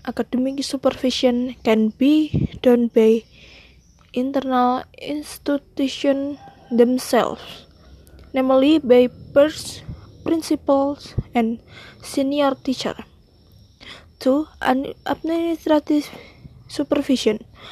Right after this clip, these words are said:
Administrative supervision is the supervision of the object emphasis observation and on admi-, administrative aspect that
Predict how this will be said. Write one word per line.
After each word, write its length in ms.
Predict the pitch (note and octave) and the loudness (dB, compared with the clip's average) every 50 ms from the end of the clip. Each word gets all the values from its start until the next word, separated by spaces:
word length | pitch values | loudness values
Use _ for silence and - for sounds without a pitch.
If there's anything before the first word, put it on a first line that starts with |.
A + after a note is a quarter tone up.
| - - - - - - - - - | -20 -20 -20 -20 -20 -20 -20 -12 -8
Administrative 1040 | - C#4+ - D#4+ D#4+ D#4+ E4 D#4+ D4+ - - - - D4 C#4+ C#4+ - - C#4+ C#4+ - | -8 -8 -6 -8 -8 -6 -6 -8 -8 -10 -12 -8 -4 -4 -4 -4 -4 -4 -6 -6 -6
supervision 800 | - - C#4 C4+ - C4+ C4+ C4 C4+ B3+ B3 - - C4 B3+ - | -6 -8 -8 -6 -4 -4 -4 -2 -4 -4 -2 -2 -4 -4 -4 -4
is 480 | - A#3+ A#3 A#3 - - - - - - - - - - - | -4 -2 -2 -2 -4 -8 -14 -16 -18 -20 -20 -20 -20 -10 -2
the 200 | A#3+ G#3+ G#3 G#3+ | 2 2 2 2
supervision 840 | A3+ - C#4+ C#4+ - D4+ D4+ D4 D#4+ D#4 C#4+ - D#4 D4+ D4+ D4+ D4 - - - - - | 2 -2 -4 -2 -2 -2 -2 0 0 0 0 2 0 0 0 -2 -8 -10 -16 -20 -8 -4
of 160 | C4 A#3+ - | -4 -4 -2
the 160 | A#3 G#3+ A3+ - | 0 0 0 0
object 400 | - B3 - - C4 B3+ - _ - - - - - - - - - - _ - | -2 -2 0 0 0 0 -2 _ -20 -20 -20 -20 -20 -20 -20 -20 -20 -20 _ -8
emphasis 800 | - A#3 A#3+ - - B3+ D4 - - D#4+ D#4+ D#4+ - - - - - - - - _ _ _ _ _ _ _ - - - - - _ - | -6 -6 -6 -2 -2 -2 -2 -2 0 0 0 0 -2 -6 -16 -18 -20 -20 -20 -20 _ _ _ _ _ _ _ -20 -20 -20 -20 -10 _ -2
observation 960 | B3+ C4+ - - - - D4 C#4+ C#4 - - C#4+ C4+ - - B3 A3 F#3+ - - | -2 -2 -2 -4 -4 -2 0 0 0 0 0 0 0 2 2 0 0 -2 -2 -4
and 300 | - B3 A#3+ B3+ C4 C#4 - _ _ _ _ _ _ _ _ - - | -2 -2 0 0 -2 -6 -8 _ _ _ _ _ _ _ _ -4 0
on 260 | B3 B3+ C4+ D4 D4+ - _ _ _ _ _ _ _ _ _ - - _ - _ - | 0 2 0 0 -6 -8 _ _ _ _ _ _ _ _ _ -20 -20 _ -20 _ -8
admi-, 320 | D4 C#4 D4 C#4+ C#4+ - - _ - | -8 -4 -2 -2 -2 -4 -6 _ -8
administrative 920 | - C4+ - C#4+ C#4+ C#4+ D4 D4 D4 - - D4 C#4+ C#4+ - D#4 D4+ - - - | -8 -6 -4 -2 -2 0 0 -2 -4 -2 0 0 0 2 2 0 0 0 -2 -4
aspect 460 | - C4 - - - B3+ B3+ B3+ _ _ - | -4 -4 -4 0 2 2 2 2 _ _ -4
that 300 | B3+ A#3 A3+ A#3 - - | 0 0 0 0 -2 -8